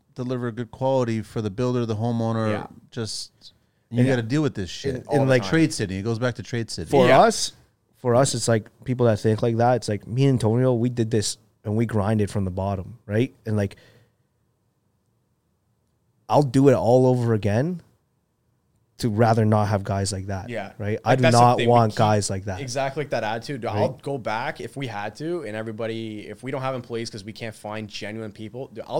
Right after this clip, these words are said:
Speaker 2: do this stuff myself. I
Speaker 3: Yeah.
Speaker 2: do not care.
Speaker 1: You're not afraid of it.
Speaker 2: Not
Speaker 3: No.
Speaker 2: afraid of it. We've done it.
Speaker 1: But you guys also wanna grow too, right?
Speaker 2: That's the thing.
Speaker 3: No,
Speaker 1: That's
Speaker 3: but
Speaker 1: why
Speaker 3: that's
Speaker 1: you're fighting.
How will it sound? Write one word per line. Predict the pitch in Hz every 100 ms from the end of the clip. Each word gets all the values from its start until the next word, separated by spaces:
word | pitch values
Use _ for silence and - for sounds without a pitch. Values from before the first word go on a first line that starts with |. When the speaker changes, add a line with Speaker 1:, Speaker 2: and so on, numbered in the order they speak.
| 107
Speaker 2:
do | 113 113
this | 101
stuff | - 101
myself. | 95 95 - 92 92 -
I |
Speaker 3:
Yeah. | 120 101
Speaker 2:
do | 95
not | 90
care. | - - - _
Speaker 1:
You're | 123
not | 127 123
afraid | - 127 123
of | 85 71
it. |
Speaker 2:
Not | 123 147
Speaker 3:
No. | 117
Speaker 2:
afraid | 175
of | 127
it. | 107
We've | 120
done | 135 190
it. | - -
Speaker 1:
But | 143 143
you | 147
guys | 165 139
also | 143 147
wanna | 123 120 104
grow | 85 104 120 107 87
too, | - 143
right? | 85 147
Speaker 2:
That's | 151 147
the | 120
thing. | -
Speaker 3:
No, | 151 143 120
Speaker 1:
That's |
Speaker 3:
but |
Speaker 1:
why | 135 156
Speaker 3:
that's | 139
Speaker 1:
you're | 123
fighting. | - 127 143 98 101